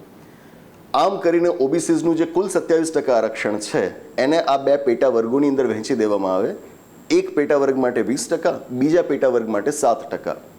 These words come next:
આવી રજૂઆત એમણે પત્રમાં કરેલી છે. મતલબ કે અહીં આગળ જે સંવેદનશીલ મુદ્દો છે એ ઓ બી સીઝના પેટા વર્ગીકરણ વિશે છે.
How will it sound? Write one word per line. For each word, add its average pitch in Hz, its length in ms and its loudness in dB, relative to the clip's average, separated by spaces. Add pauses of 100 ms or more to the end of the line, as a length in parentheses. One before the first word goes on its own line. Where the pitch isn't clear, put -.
(760)
આવી 160 200 4
રજૂઆત 147 460 0
એમણે 123 220 0
પત્રમાં 117 480 -2
કરેલી 95 340 0
છે. - 160 -4 (1040)
મતલબ 151 320 2
કે 220 120 0
અહીં 185 240 4
આગળ 180 180 2
જે 185 400 2
સંવેદનશીલ 165 640 0
મુદ્દો 139 340 2
છે 156 140 -2
એ 170 220 2
ઓ 135 100 2
બી 151 140 2
સીઝના 165 340 0
પેટા 156 440 0
વર્ગીકરણ 143 560 2
વિશે 110 320 0
છે. - 400 -10